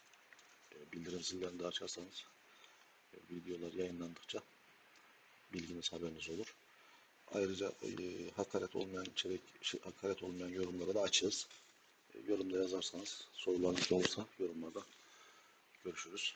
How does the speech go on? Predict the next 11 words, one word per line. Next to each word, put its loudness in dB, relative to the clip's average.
E, -10
herkese -2
bol 2
şans -2
diliyorum. -4
Yarın 0
gerçekten -2
yarışçılık -4
camiası -2
açısından 4
çok -6